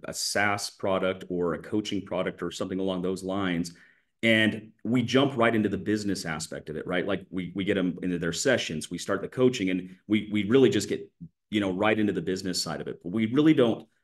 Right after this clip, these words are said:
have time sometimes to create that connection with them before they get started. So to what you were saying, like, sending a, a welcome gift or a gift box and creating an automation where, let's say, for instance, like,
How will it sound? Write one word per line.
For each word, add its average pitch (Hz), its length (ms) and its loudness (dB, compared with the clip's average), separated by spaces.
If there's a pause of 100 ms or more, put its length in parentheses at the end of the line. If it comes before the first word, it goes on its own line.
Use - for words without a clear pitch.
(340)
have 104 260 0
time 107 340 0
sometimes 143 640 -2
to - 100 -4
create 113 440 0
that 90 180 -4
connection 101 540 -2
with 92 140 0
them 87 160 -2
before 92 360 -2
they 87 140 0
get 85 180 -6
started. - 440 -10 (520)
So - 440 4 (100)
to 113 100 4
what 104 260 4
you 120 120 4
were 165 100 4
saying, 104 280 0
like, 92 240 -2
sending 147 380 2
a, 107 80 0
a 95 140 -2
welcome 123 480 -2
gift 131 340 0
or 95 120 0
a 85 100 -4
gift 120 320 -2
box 165 500 -6 (360)
and 110 100 2
creating 131 240 4
an 110 100 4
automation 110 520 2
where, 95 400 2 (180)
let's 120 200 2
say, 107 440 4
for 117 100 0
instance, 117 300 -2
like, 95 340 -2